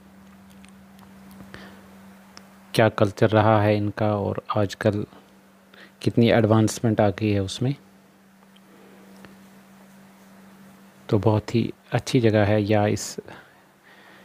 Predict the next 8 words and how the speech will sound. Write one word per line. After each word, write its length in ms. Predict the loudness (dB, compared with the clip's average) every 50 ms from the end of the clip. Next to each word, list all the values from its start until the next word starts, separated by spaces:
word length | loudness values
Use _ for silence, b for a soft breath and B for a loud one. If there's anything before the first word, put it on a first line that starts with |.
| B B -8
शेख 280 | 0 2 2 2 4
जायद 260 | 4 2 4 4 4
डेजर्ट 360 | 2 0 0 0 0 -2 -2 -4
लर्निंग 240 | -4 -2 -4 -4
सेंटर 360 | -4 -4 -4 -4 -4 -4 -6 -6 -6
के 100 | -8 -8
साथ 220 | -6 -6 -6 -6
साथ 280 | -6 -4 -4 -2 -2